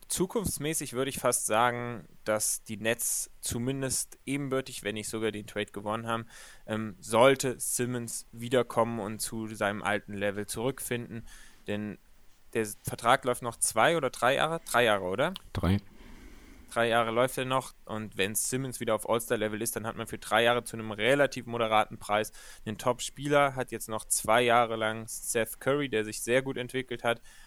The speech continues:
Speaker 1: als Gold, äh, wert sich gezeigt hat, jetzt leider mit seinem Knöchel ein bisschen Probleme hat, aber der nächstes Jahr auch noch, äh, günstig bei den Nets ist und vielleicht kann man Drummond überzeugen zu bleiben, der auch,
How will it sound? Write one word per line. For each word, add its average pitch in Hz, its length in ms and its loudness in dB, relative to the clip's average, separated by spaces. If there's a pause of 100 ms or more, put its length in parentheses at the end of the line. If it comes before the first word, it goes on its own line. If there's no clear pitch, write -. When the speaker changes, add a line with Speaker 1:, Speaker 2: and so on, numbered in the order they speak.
(160)
Speaker 1:
als - 280 -4
Gold, 127 480 4 (280)
äh, 110 320 -2 (460)
wert 120 380 4
sich - 240 -8
gezeigt 131 440 2
hat, 131 100 0 (160)
jetzt 104 240 -2
leider 104 220 2
mit 107 180 -10
seinem 104 240 -6
Knöchel 117 340 -4
ein 107 60 -10
bisschen 110 220 -12
Probleme 113 400 -4
hat, 113 120 -2
aber 107 280 4
der 110 160 0
nächstes 113 420 -4
Jahr 110 140 6
auch - 160 4
noch, 123 180 -4 (480)
äh, 113 240 2 (220)
günstig 131 560 -4
bei 101 100 0
den 104 140 -4
Nets 120 260 -2
ist 123 180 -2
und 110 240 -6
vielleicht 110 520 4
kann 113 100 -6
man 110 140 -4
Drummond 110 320 0
überzeugen 107 480 -4
zu 104 100 -12
bleiben, 104 380 0
der 98 160 0
auch, 107 180 2